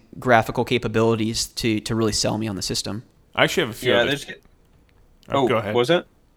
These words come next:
Speaker 2: I actually have a few other games that I would love to see that could potentially make me wanna buy it day one.
Speaker 1: Oh, by all means.
Speaker 3: Yeah, go
Speaker 2: One of
Speaker 3: for it.
Speaker 2: them,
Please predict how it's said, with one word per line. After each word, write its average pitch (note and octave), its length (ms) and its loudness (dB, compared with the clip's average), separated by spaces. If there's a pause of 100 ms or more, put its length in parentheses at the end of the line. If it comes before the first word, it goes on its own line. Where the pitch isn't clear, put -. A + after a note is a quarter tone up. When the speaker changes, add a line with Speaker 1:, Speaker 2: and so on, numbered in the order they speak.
(480)
Speaker 2:
I D3+ 60 10
actually E3 200 6
have C#3+ 60 4
a B2 60 2
few B2+ 240 2
other A2 140 2
games G#2 400 2
that - 80 -2
I G#2 80 2
would G2+ 120 -2
love G2 200 -2
to - 60 -10
see G2+ 260 0
that G2 260 0
could G#2 160 -6
potentially F#2 760 -8
make G2 200 -6
me G2 80 -6
wanna F#2+ 220 -6
buy F#2+ 200 0
it E2+ 80 -4
day F#2 140 -4
one. E2+ 300 -6 (580)
Speaker 1:
Oh, E3 100 6
by A#2+ 160 -2
all B2+ 80 0
means. B2+ 460 -2 (640)
Speaker 3:
Yeah, A2+ 200 4
go C3+ 80 8
Speaker 2:
One G#3+ 100 10
of G#3 100 6
Speaker 3:
for G3 40 4
it. G3+ 60 10
Speaker 2:
them, E3+ 160 4